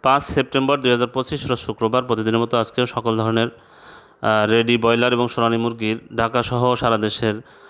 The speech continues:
বাজার আপডেট জানিয়ে দেওয়ার চেষ্টা করব। অবশ্যই ভিডিওটি শেষ পর্যন্ত সাথে থাকবেন। যারা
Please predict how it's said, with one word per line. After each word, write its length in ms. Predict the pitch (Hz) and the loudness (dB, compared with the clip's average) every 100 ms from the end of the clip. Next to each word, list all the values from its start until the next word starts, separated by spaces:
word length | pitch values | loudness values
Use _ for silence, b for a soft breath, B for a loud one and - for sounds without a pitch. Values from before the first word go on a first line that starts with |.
| B B _ | B B _
বাজার 280 | 117 120 123 | 0 2 2
আপডেট 220 | 120 123 | 2 2
জানিয়ে 220 | 120 120 | 2 2
দেওয়ার 180 | 120 120 | 2 0
চেষ্টা 220 | 139 - | -2 -4
করব। 180 | 131 139 | -2 0
অবশ্যই 300 | 131 127 - | 2 2 0
ভিডিওটি 300 | 120 117 117 | -2 -2 -2
শেষ 260 | 117 - - | -4 -4 -2
পর্যন্ত 260 | 117 113 113 | -2 0 -2
সাথে 260 | 120 117 | -2 -2
থাকবেন। 380 | 120 127 135 156 160 _ _ _ _ _ _ _ _ _ _ B B B B | 0 0 0 -2 -6 _ _ _ _ _ _ _ _ _ _ B B B B
যারা 260 | 113 131 | 0 4